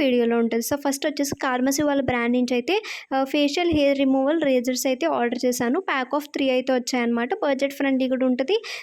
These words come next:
దీని లింక్ డిస్క్రిప్షన్‌లో ఉంటుంది. ఇది వచ్చేసి ఫార్టీ ఫైవ్ డిగ్రీస్ యాంగిల్‌లో వచ్చేసి మనం పెట్టుకొని, ఆ,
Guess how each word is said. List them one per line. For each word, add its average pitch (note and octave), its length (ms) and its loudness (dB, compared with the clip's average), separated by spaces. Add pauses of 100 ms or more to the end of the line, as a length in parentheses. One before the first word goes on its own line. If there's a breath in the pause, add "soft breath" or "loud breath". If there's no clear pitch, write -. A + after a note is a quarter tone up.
(120)
దీని D4 240 2
లింక్ D4 180 2
డిస్క్రిప్షన్‌లో C4 600 0
ఉంటుంది. B3 320 2
ఇది F#4 100 4
వచ్చేసి D4 280 0
ఫార్టీ C#4 340 0
ఫైవ్ F4 160 0
డిగ్రీస్ D4 340 0
యాంగిల్‌లో C4 480 2
వచ్చేసి C4+ 320 0
మనం C#4 200 2
పెట్టుకొని, C4+ 520 -2 (360 loud breath)
ఆ, B3 60 0